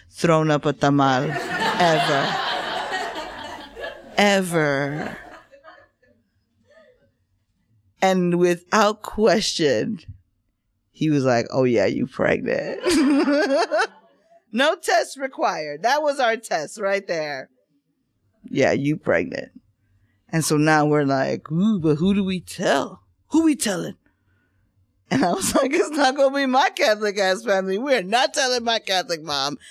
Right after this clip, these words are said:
that I got pregnant at your house, 'cause no,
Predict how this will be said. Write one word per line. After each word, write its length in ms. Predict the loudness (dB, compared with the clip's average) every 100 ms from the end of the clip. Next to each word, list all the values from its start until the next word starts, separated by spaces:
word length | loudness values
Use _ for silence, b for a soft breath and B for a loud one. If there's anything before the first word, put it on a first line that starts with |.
| -8
that 160 | 0 2
I 220 | 4 2
got 340 | 2 0 -2 0
pregnant 480 | 2 2 0 -2
at 320 | -2 0 0 -2
your 240 | 0 2 2
house, 420 | 0 -2 -4 -8
'cause 500 | -2 -2 -2 -6 -12
no, 480 | -6 -2 0 -2 -6